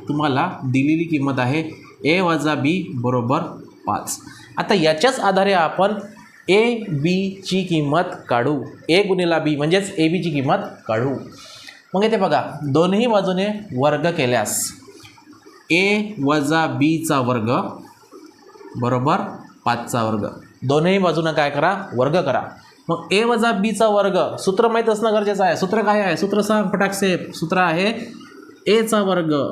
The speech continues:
अधिक बीचा वर्ग वजा दोन ए बी बरोबर पाचचा वर्ग. पाचचा वर्ग किती? पंचवीस. ठीक आहे, वर्ग असे तुम्हाला कमीत कमी पंचवीस किंवा तीसपर्यंत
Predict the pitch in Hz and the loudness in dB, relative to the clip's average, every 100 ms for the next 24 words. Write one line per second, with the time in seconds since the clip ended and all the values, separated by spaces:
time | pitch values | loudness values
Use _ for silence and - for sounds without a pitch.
0 | - - - - - - - 147 147 175 | -6 -14 -20 -20 -20 -20 -4 0 2 2
1 | 196 - - - 135 123 185 214 208 185 | 0 -4 -10 -12 -4 0 2 2 2 2
2 | 170 147 135 120 - - 117 135 135 160 | 0 0 0 -2 -4 -6 -2 0 2 2
3 | 175 175 - - - 131 143 196 202 196 | 0 -4 -12 -20 -8 0 2 4 2 0
4 | 165 160 151 131 117 - 127 180 180 175 | 2 4 4 2 0 -2 0 2 2 0
5 | - - - 202 214 - 226 208 196 175 | -2 -6 0 2 2 2 4 4 2 2
6 | 160 - 196 190 208 190 185 175 185 175 | 0 0 0 0 2 2 0 -2 -2 0
7 | 127 127 - - - - 123 127 143 156 | -2 -4 -14 -20 -16 -6 -4 0 0 2
8 | 139 107 - - - 160 208 185 - - | 2 0 -4 -8 -6 0 2 2 0 -10
9 | - 139 160 165 190 185 151 180 175 170 | -2 2 2 4 2 2 0 -2 0 2
10 | 170 190 202 - - 165 196 196 185 185 | 2 2 0 -6 -2 0 0 2 0 2
11 | 180 131 127 165 165 196 202 196 190 180 | -2 -4 -2 0 0 0 -2 0 0 2
12 | 196 190 - 180 175 | 0 -2 0 0 0